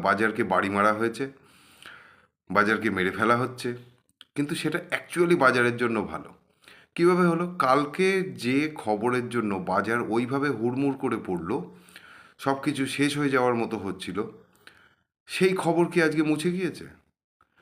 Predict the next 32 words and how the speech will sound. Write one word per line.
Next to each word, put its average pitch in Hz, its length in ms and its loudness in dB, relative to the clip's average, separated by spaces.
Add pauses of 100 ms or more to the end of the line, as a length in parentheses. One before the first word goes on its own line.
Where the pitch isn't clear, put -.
(280)
আজকে 143 280 4
সকালবেলা 151 440 2
বাজার 117 360 2
গ্যাপ 104 200 2
ডাউনে 123 340 0
খুললো, 123 340 -2
রিকভারির 120 640 0
চেষ্টা 110 320 -2
করলো, 123 360 -2
তারপরে 107 440 -2
আবার 123 1000 4
নিচের 123 360 -2
দিকে 139 180 0
চলে 139 280 0
গেল, 143 320 0
গিয়ে 131 200 0
আবার 127 460 2
পুরো 123 280 -2
রিকভার 107 400 0
করে 113 160 -4
ওপরে 90 340 -4
নিয়ে 95 160 -6
চলে 87 280 -6
আসলো। - 280 -16 (1700)
বাজার 135 320 6
কি 147 120 -6
কিছু 147 180 -2
বুঝতে 131 280 -4
পারছে 160 260 -2
না? 110 100 2
নাকি 120 200 0
আজকে 127 540 4